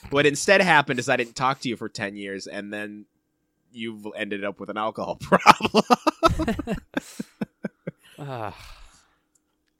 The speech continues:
Speaker 1: We're just
Speaker 2: I don't
Speaker 1: kidding about
Speaker 2: actually,
Speaker 1: your
Speaker 2: I wanna,
Speaker 1: alcohol problem. Yeah, we're, we
Speaker 2: I joke a lo-, I joke a lot about it. I don't have an alcohol problem.
Speaker 1: No, no,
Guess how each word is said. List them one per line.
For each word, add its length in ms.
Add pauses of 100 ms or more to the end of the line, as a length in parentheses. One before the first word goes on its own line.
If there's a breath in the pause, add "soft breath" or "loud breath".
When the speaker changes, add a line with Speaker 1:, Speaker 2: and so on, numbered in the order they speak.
(160)
Speaker 1:
We're 200
just 220
Speaker 2:
I 20
don't 80 (140)
Speaker 1:
kidding 200
about 220
Speaker 2:
actually, 80
Speaker 1:
your 120
Speaker 2:
I 100
wanna, 240
Speaker 1:
alcohol 180
problem. 300
Yeah, 200
we're, 320
we 240
Speaker 2:
I 100
joke 300
a 60
lo-, 180
I 100
joke 280
a 60
lot 200
about 280
it. 120
I 80
don't 260
have 180
an 80
alcohol 440
problem. 320
Speaker 1:
No, 280 (100)
no, 400